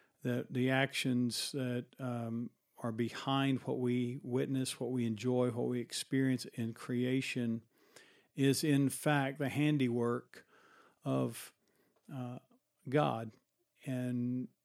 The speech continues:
and so what we really want to emphasize is, is that,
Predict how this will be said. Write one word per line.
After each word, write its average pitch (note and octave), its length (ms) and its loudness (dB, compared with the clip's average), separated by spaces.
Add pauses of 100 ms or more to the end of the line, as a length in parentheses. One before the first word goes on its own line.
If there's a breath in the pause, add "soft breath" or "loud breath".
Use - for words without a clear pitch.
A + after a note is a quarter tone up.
(160)
and A#2+ 180 -4
so B2+ 460 0
what B2 300 -2 (260)
we C3 160 2
really D3 320 6
want B2 240 4
to B2 220 -2
emphasize B2 720 0
is, B2 340 -2
is A#2 200 -4
that, A#2+ 240 -4